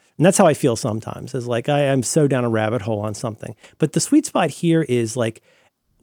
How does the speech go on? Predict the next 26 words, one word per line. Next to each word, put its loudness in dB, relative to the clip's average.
if 2
there's 4
something 2
you're 6
doing 0
a 0
lot, -6
this -16
brings 0
us 0
back 0
to -12
that -4
presence -6
of -8
mind -4
issue, -4
like, -4
you -4
know, -2
we 2
were 0
talking -4
about -4
last -4
week. -4